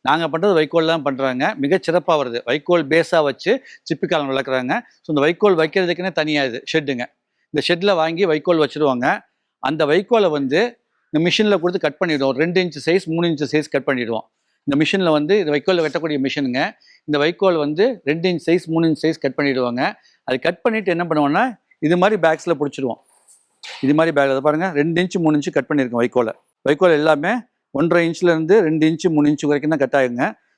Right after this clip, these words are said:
So இது மாதிரி கட் பண்ணிட்டு இது மாதிரி பேக்ஸ்ல வந்து பிடிச்சிடுவோம் வைக்கோலை. இது ஒரு அளவு இருக்கு, எட்டு கிலோ, எட்டு கிலோ வர அளவு இது ரெப்பிடுவாங்க. ரெப்பினதுக்கு அப்புறம் அடுத்த ஸ்டேஜ். ஃபர்ஸ்ட் வந்து வைக்கோல் வாங்குறோம். தர-, அந்த வைக்கோல் வந்து தரமான வைக்கோலா இருக்கணுங்க.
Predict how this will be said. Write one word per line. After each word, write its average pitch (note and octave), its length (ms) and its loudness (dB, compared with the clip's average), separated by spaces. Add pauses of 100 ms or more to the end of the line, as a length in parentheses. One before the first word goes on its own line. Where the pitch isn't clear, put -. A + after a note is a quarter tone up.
So - 120 2
இது D3+ 120 2
மாதிரி G3 180 2
கட் D3+ 160 0
பண்ணிட்டு D#3+ 340 0 (500)
இது D#3+ 140 2
மாதிரி F#3+ 240 4
பேக்ஸ்ல D#3+ 360 2
வந்து D#3 180 -4
பிடிச்சிடுவோம் B2 380 -6 (220)
வைக்கோலை. C3+ 320 -2 (480)
இது E3 160 4
ஒரு E3+ 120 4
அளவு F#3 200 0
இருக்கு, D3+ 200 -4
எட்டு D3+ 200 -2
கிலோ, D#3 140 0 (200)
எட்டு C#3+ 200 -4
கிலோ D3+ 160 4
வர C#3 280 2
அளவு E3+ 200 0
இது D3+ 100 0 (100)
ரெப்பிடுவாங்க. C3+ 460 -2 (460)
ரெப்பினதுக்கு D#3 480 -2
அப்புறம் F#3 280 0 (140)
அடுத்த E3 240 -2
ஸ்டேஜ். C3+ 240 -4 (120)
ஃபர்ஸ்ட் D#3 280 -2
வந்து F3 160 0
வைக்கோல் D3+ 380 2
வாங்குறோம். D#3 340 0 (140)
தர-, D#3 220 0
அந்த D3+ 200 0
வைக்கோல் F3+ 300 2
வந்து A3 140 -2
தரமான G3 340 2
வைக்கோலா E3+ 260 0
இருக்கணுங்க. C3+ 320 -4